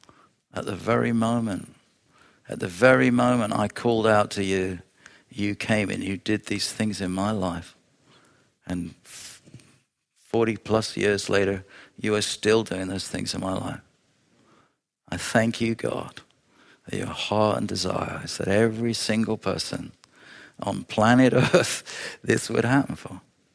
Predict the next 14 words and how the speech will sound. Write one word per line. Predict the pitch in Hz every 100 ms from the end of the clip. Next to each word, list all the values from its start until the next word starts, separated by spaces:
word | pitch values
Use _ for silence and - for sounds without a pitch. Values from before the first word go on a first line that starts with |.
| _
That's | - 107 -
your | 117 123
plan. | - - 90 - _ _ _ _ _ _ _ _ _ _ _ _ _ _ _ _ _ _ _ _ _ _ -
Lord, | 57 -
I |
thank | 85 - 107 107 -
you, | 101
Father, | - 95 90 90
for | 85 -
your | 87 90 90 92 - _ _ _ _ _ _ _ _ _ _ _
work | 57 55 - - _ -
in | 95
our | 92 92
lives. | 85 85 82 85 -